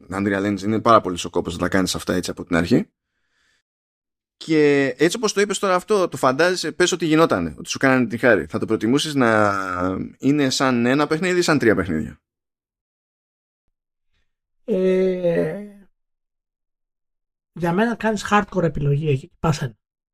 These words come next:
Speaker 2: Το κάνεις ενιαίο.
Speaker 1: Αυτό καταλαβαίνεις τώρα με τη, με τους μηχανισμούς και την ισορροπία ότι θα είναι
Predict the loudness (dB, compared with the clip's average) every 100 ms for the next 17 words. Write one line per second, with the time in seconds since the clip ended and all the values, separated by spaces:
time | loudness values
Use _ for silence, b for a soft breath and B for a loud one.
0 | _ -20 -20 _ _ _ _ -6 2 2
1 | 2 -6 -14 -20 _ _ _ -8 -4 0
2 | 4 4 2 0 0 2 2 2 0 0
3 | 2 2 2 0 -2 -2 -2 -2 0 0
4 | 0 -2 -4 -6 -6 -4 -2 0 -2 0
5 | 0 0 0 -4 -4 -2 0 0 2 2